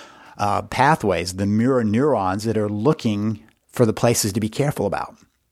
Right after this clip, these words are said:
You have those encoded, but we forget about it. And so sometimes we allow ourselves to be infected when there is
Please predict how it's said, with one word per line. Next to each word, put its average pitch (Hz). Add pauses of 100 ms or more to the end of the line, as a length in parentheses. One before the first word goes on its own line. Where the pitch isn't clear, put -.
(480)
You 156
have 151
those 165
encoded, 139 (920)
but 120
we 120
forget 117
about 85
it. - (720)
And 113
so 131
sometimes 131
we 117
allow 113
ourselves 135
to 120
be 110
infected 127
when 120
there 120
is 117